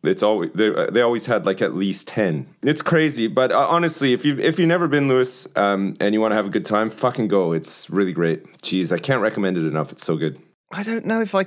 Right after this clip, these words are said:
Speaker 2: I'd like it though. I feel like, I feel like for me it would be like,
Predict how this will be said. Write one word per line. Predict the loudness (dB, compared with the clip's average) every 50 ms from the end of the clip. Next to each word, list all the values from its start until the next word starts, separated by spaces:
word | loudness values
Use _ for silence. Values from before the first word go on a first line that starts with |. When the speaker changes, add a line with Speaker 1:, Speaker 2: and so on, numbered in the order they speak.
| 0
Speaker 2:
I'd | -2 -2 0 0
like | 0 0 0 0 -2 -4 -6
it | -8 -8 -8
though. | -10 -10 -8 -6 -6 -6
I | -6
feel | -6 -4 -2 0 0
like, | 0 0 -2 -4 -6
I | -8
feel | -4 -2 0 0
like | 0 -2
for | -2 -2
me | 0 0 2 0
it | 0
would | -2 -4 -2
be | -2 0 0 0 -2 0 0
like, | 0 0 0 -2 -6 -12